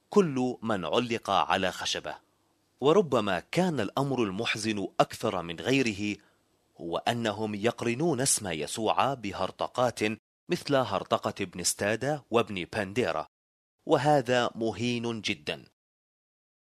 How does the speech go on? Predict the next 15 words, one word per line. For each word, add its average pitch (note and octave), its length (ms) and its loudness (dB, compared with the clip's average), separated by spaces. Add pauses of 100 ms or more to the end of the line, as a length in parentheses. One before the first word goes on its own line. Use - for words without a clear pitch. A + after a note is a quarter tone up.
فالقصة F#3 520 4
الحقيقية A2 920 0 (140)
كما G#2 220 0
يقول G#2 480 -4
معلمو F2+ 500 -4
اليهود G2 520 -4 (580)
هي G#2+ 220 2 (140)
قصة G#2 640 0
يشو A2 500 0 (260)
حسب E3+ 340 0
قولهم، D#2 540 -2 (720)
وهي F2+ 300 -2
قصة A#2 500 0
رجل G2 640 -4
يدعى G#2+ 360 2